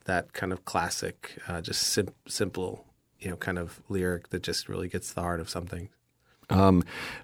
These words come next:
Speaker 2: album that you would pick if you could only listen to one album again. We found that to be generally different than your favorite album,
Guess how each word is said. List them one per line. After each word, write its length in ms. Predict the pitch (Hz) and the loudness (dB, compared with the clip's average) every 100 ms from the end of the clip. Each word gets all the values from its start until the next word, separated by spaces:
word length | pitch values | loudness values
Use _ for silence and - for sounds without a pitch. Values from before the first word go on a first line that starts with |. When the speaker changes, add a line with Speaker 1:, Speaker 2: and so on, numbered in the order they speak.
| - - | 0 10
Speaker 2:
album 380 | 113 143 117 | 12 12 12
that 140 | 104 82 | 12 12
you 180 | 101 104 | 12 12
would 140 | 90 | 10
pick 260 | 113 104 92 | 10 8 6
if 140 | - | 6
you 80 | 90 | 6
could 120 | 87 | 8
only 260 | 92 95 90 | 8 10 8
listen 260 | 92 90 | 8 6
to 100 | 85 | 6
one 160 | 90 90 | 8 8
album 320 | 87 82 78 | 8 8 6
again. 380 | 78 117 - - - - - - - - - - - - - | 6 4 2 -6 -16 -20 -20 -20 -20 -20 -20 -20 -20 -16 2
We 120 | 92 | 4
found 300 | - 131 123 | 6 8 10
that 140 | 87 - | 8 6
to 80 | |
be 100 | - | 4
generally 400 | 85 123 151 117 | 8 10 10 10
different 400 | 98 123 - - | 8 6 4 2
than 160 | 85 87 | 6 8
your 100 | 82 | 6
favorite 340 | - 87 73 | 6 4 6
album, 420 | 92 104 98 85 | 4 2 -2 -6